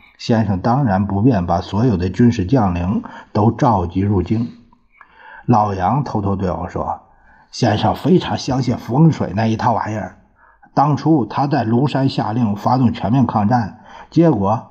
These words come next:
得到了最后胜利，因此他认为庐山非常吉祥的地方。这次既然决定对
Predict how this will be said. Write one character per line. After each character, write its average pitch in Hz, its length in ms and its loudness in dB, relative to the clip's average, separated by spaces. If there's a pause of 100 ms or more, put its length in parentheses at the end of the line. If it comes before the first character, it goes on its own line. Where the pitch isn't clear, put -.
(360)
得 113 200 0
到 147 140 2
了 117 100 2
最 123 220 2
后 131 160 2
胜 139 220 2
利， 170 220 0 (540)
因 165 220 4
此 104 160 -6
他 110 140 -4
认 151 140 2
为 113 80 4
庐 110 240 2
山 - 420 0 (200)
非 202 240 4
常 110 220 -2
吉 151 200 2
祥 - 240 0
的 131 60 2
地 139 160 2
方。 - 220 -12 (460)
这 104 280 2
次 101 400 -8 (320)
既 185 160 4
然 139 320 2
决 110 200 0
定 131 320 2
对 135 260 2